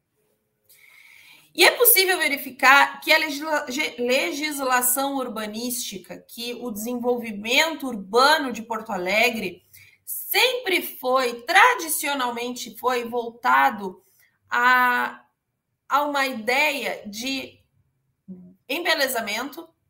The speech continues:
trânsito para carros e higiene. A pesso-, a cidade para apenas algumas pessoas. As pessoas dentro do padrão.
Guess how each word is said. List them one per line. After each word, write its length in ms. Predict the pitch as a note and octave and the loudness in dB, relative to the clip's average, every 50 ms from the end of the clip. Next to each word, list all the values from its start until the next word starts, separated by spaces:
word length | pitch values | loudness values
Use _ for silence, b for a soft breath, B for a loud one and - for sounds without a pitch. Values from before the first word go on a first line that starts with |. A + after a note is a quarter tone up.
| _ _ _ _ _ _ _ _ | _ _ _ _ _ _ _ _
trânsito 680 | _ C4 C4 C#4 D#4 F4+ F4+ F4 F4+ F#4+ F4+ - G4 G#4 G#4 - _ _ _ _ | _ -4 -2 -2 -2 -2 -4 -6 -8 -10 -10 -10 -12 -12 -12 -16 _ _ _ _
para 180 | - E3 E3+ | -4 -4 -4
carros 560 | E3+ - F#3 F#3+ A#3+ C#4 E4 - - - - _ _ _ _ _ _ _ _ | -2 0 0 0 0 0 -6 -10 -14 -14 -16 _ _ _ _ _ _ _ _
e 240 | G3+ G#3 A3+ C4 | -16 -12 -10 -8
higiene. 680 | C4 B3 B3 C4+ D4 - - D#3 D#3 D#3 E3 E3 E3+ _ _ _ _ _ _ _ _ _ _ _ _ _ _ _ _ _ _ _ _ _ | -8 -8 -10 -10 -8 -6 -6 -6 -8 -10 -14 -18 -20 _ _ _ _ _ _ _ _ _ _ _ _ _ _ _ _ _ _ _ _ _
A 60 | - D#3+ | -20 -20
pesso-, 440 | _ F3 F3 F3 - - - - - | _ -12 -8 -4 -4 -4 -4 -4 -2
a 140 | - F#3 F3+ | -2 -2 0
cidade 540 | - - F3 E3+ E3+ F3 G3+ B3 B3 D4 | -2 -4 -4 -2 2 2 2 2 0 -4
para 220 | - - A#3 B3 B3 | -6 -6 -4 -4 -4
apenas 400 | A#3+ B3 B3+ B3+ B3 B3+ B3+ C4 | -6 -6 -10 -8 -8 -8 -10 -10
algumas 420 | C4+ C4 - C4 C4 C#4 C#4 - | -12 -12 -12 -12 -12 -10 -10 -10
pessoas. 680 | - - - - - - F3 E3 E3 E3 - - - - _ _ _ _ _ _ _ _ _ _ _ _ _ _ _ _ _ _ _ _ _ _ _ _ _ _ _ _ _ _ _ _ - _ | -12 -10 -10 -10 -10 -8 -10 -12 -12 -14 -16 -18 -18 -20 _ _ _ _ _ _ _ _ _ _ _ _ _ _ _ _ _ _ _ _ _ _ _ _ _ _ _ _ _ _ _ _ -20 _
As 120 | - F3 - | -20 -20 -16
pessoas 420 | - E3+ E3 - - F3 G3+ G3+ | -12 -8 -8 -8 -6 -8 -10 -10
dentro 320 | - A#3+ B3 B3+ B3 C#4 | -8 -8 -10 -8 -10 -12
do 140 | - - - | -14 -14 -6
padrão. 600 | - D3 - B3 A3 F#3+ E3+ - D#2+ - - - | -2 -2 -2 -2 -4 -6 -6 -6 -6 -10 -14 -20